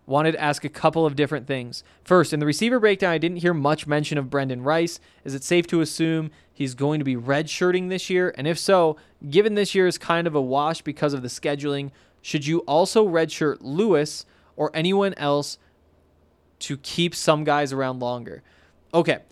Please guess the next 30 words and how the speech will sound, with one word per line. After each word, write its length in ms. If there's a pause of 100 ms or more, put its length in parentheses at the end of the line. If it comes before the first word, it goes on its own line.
(180)
so, 380 (260)
uh, 200
we've 200
talked 480 (100)
about 560 (560)
this 640
a 60
little 280
bit, 220
but 280 (260)
this 240
year 80
doesn't 340
count 280
for 120
eligibility 720 (380)
for 220
anybody 580 (220)
across 600
all 360
of 120
college 600 (560)
sports, 720 (120)
or 300
I 40
guess 240
all 180
fall 360
college 400
sports. 420